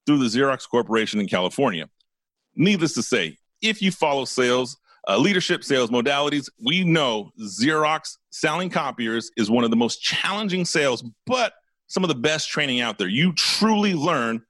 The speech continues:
your skills when you're out pounding B two B. And I'm so pumped that we have Derek Chevy here to talk with us a little bit about what he's doing now. He has some new programs and some new sales training, some sales coaching that I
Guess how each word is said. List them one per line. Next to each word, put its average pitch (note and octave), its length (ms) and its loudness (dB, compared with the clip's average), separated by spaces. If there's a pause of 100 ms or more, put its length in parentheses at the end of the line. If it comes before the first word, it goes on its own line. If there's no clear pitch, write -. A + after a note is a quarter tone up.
(380)
your B2+ 160 2
skills B2 600 -2 (320)
when C3+ 160 2
you're D3 140 2
out C#3 260 -4
pounding C3 380 0
B A2+ 160 0
two G2+ 60 -2
B. F2+ 320 -2
And G#2+ 120 -2
I'm C#3 100 -2
so - 640 0
pumped A2+ 420 -2
that A2 80 -2
we C3 80 2
have G#2 240 -2
Derek B2+ 280 0
Chevy B2+ 300 0
here C3 240 0 (300)
to A2+ 100 -14
talk D3+ 320 -2
with D3 100 -6
us C#3+ 140 -8
a B2 40 -4
little C#3 120 4
bit C3 120 -2
about A2 200 -2
what G#2 240 -2
he's C#3 240 -6
doing B2+ 260 4
now. A#2+ 280 0 (240)
He C3+ 160 0
has C3+ 180 0
some A2+ 180 2
new E3 160 4
programs C3 540 0
and A#2+ 100 0
some A#2+ 140 2
new A2+ 140 4
sales C#3+ 360 -2
training, B2+ 280 0
some G#2 240 -8
sales A#2 380 -2
coaching D#3+ 340 -2
that G#2 100 0
I G#2+ 80 0